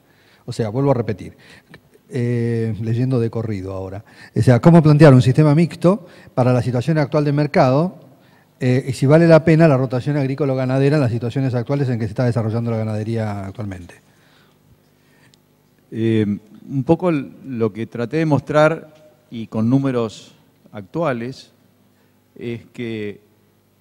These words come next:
Speaker 2: puede valer la pena hoy, hay sistemas que lo, que lo pueden justificar, pero depende el sistema que uno arme y, y bueno, y las ganas que tenga de hacerlo,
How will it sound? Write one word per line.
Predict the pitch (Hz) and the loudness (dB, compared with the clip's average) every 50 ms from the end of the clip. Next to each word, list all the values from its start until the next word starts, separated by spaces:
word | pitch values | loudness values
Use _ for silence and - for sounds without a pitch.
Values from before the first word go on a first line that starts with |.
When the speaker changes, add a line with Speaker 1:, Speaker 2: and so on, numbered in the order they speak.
| _ _ | _ _
Speaker 2:
puede | - 143 180 185 | -2 0 2 2
valer | 160 135 127 131 | 2 2 2 0
la | 127 120 117 - | -2 -2 -4 -4
pena | - 135 135 131 123 | -4 -4 -2 -2 -2
hoy, | 123 131 147 170 180 175 - - 107 | -2 -2 -2 -4 -6 -10 -12 -12 -10
hay | 113 123 127 | -8 -8 -8
sistemas | - 131 117 - 135 135 139 139 135 123 127 | -8 -10 -12 -12 -10 -10 -8 -6 -8 -8 -10
que | - - - 107 | -12 -16 -16 -14
lo, | 98 98 98 95 95 90 87 87 85 80 - - _ _ _ | -12 -12 -12 -12 -12 -12 -14 -14 -16 -18 -20 -20 _ _ _
que | 107 98 | -12 -10
lo | 98 95 | -10 -4
pueden | - 123 131 131 | 0 2 2 2
justificar, | - 123 113 - 117 104 101 107 - 139 127 107 95 87 90 - _ _ _ _ _ _ _ _ _ _ _ _ _ | 0 -2 -6 -8 -8 -10 -10 -8 -4 -2 -2 -2 -2 -6 -14 -20 _ _ _ _ _ _ _ _ _ _ _ _ _
pero | - 101 98 101 98 98 98 95 92 92 90 87 - - - - - | -12 -10 -8 -8 -8 -8 -10 -10 -10 -10 -12 -12 -14 -18 -20 -20 -16
depende | - - - - 131 147 151 151 156 139 - - - - _ _ _ _ _ | -16 -14 -8 -4 -4 -2 -2 -2 -4 -4 -6 -12 -20 -20 _ _ _ _ _
el | 98 98 | -18 -18
sistema | - - 104 - 139 135 139 127 123 | -16 -16 -12 -10 -8 -6 -6 -6 -6
que | - | -6
uno | 123 135 139 147 151 | -4 -2 0 0 0
arme | 147 151 151 156 160 180 196 208 196 _ _ _ _ _ _ _ _ _ _ _ - | 0 0 -2 -4 -8 -10 -12 -14 -18 _ _ _ _ _ _ _ _ _ _ _ -20
y, | - 104 101 95 95 92 92 - 104 | -18 -18 -16 -16 -16 -16 -16 -16 -14
y | 101 101 | -12 -10
bueno, | 107 113 107 98 92 | -8 -8 -8 -8 -10
y | 92 | -12
las | 92 98 | -14 -12
ganas | 113 135 143 135 - | -10 -6 -4 -4 -4
que | 110 | -6
tenga | 98 120 131 131 123 117 | -6 -4 -4 -2 -2 -2
de | 107 | -4
hacerlo, | 107 - - 151 151 143 151 156 170 180 190 - | -4 -4 -4 -4 -4 -4 -4 -6 -8 -8 -8 -10